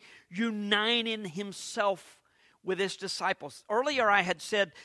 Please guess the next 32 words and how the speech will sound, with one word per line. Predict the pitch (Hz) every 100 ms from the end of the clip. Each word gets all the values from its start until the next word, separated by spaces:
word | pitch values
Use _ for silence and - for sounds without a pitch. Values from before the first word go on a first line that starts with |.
| _
"This | 262 302
is | 370 -
the | 254
way | 185 214 226
that | 202 -
we | 185 247 254
identify | 180 220 208 - 190 180
with | 156
Jesus." | 127 202 180 117 - - - _ _ _ _
I | -
don't | 208
know |
if | 208 -
you | 185
caught | - 208 202 147
that, | 147 - _ _ _ _ _
but | 180
it's | 185 -
not | 240 359 359
just | 240 - -
the |
way | 180 202
that | 175 185
we | 165 226
identify | 220 208 190 175 170 165
with | 147 123
Jesus. | 240 330 - - - -
It's | - -
the | - 226
way | 220 220
that | 170 - -
he | 214 277 254 170